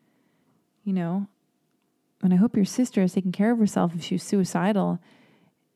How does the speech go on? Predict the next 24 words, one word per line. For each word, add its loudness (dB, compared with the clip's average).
and 0
she's -4
talking 2
to 4
someone, 0
or 0
are, 0
are 2
they 4
in 2
school? 2
Like, 2
I 2
don't 6
have 4
enough 2
information. 2
If, -4
you 2
know, 0
if -6
I 0
could -2
actually -2